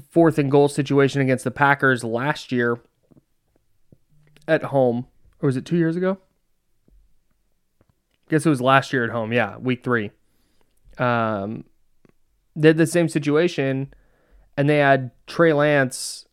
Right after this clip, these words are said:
come in on fourth down and, and run around the left side for a touchdown. Like, sometimes he's all for it, but tonight,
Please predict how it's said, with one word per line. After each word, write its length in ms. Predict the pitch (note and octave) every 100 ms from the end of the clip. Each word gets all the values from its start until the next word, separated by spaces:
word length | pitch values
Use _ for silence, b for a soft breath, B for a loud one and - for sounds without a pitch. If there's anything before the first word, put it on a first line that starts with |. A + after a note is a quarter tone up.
| _ -
come 200 | D3 C#3+
in 80 |
on 100 | C3+
fourth 260 | A#2 C#3+ B2+
down 300 | C#3 C3 C3
and, 180 | A#2+ A#2+
and 580 | C3 B2 A#2+ A#2 A2 - -
run 240 | C3+ C3
around 200 | B2+ B2
the 60 | A#2+
left 200 | A2+ -
side 240 | C3 B2
for 80 | F#2
a 60 | D#2+
touchdown. 440 | - - - - _ _ _ _ _ _ _ _ _ _ _ _ _ _
Like, 140 | E3 C#3
sometimes 340 | G#3 A3+ F3
he's 160 | C3+ C3
all 140 | C3
for 280 | - C#3+ G2+
it, 100 | G2
but 280 | C3+ C3 C#3+
tonight, 540 | - F3 A3+ D#3+ -